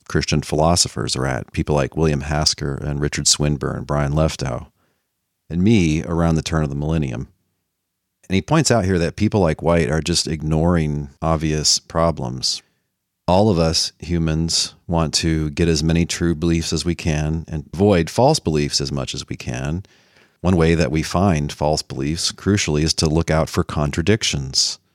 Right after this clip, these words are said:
If we see P and not P, we know, well, both of those can't be true. So any theory which requires both P and not P, well, that theory is not true. It must have falsehood within it.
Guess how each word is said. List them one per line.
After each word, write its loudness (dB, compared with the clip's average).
If -14
we 0
see 0
P 0
and 0
not 2
P, -2
we 0
know, 0
well, 2
both 0
of -4
those 4
can't -4
be -2
true. -2
So -2
any 4
theory 2
which -2
requires 0
both -2
P -2
and -2
not 0
P, -4
well, 2
that 2
theory -4
is -2
not -6
true. 2
It -2
must 0
have 0
falsehood -2
within -2
it. -4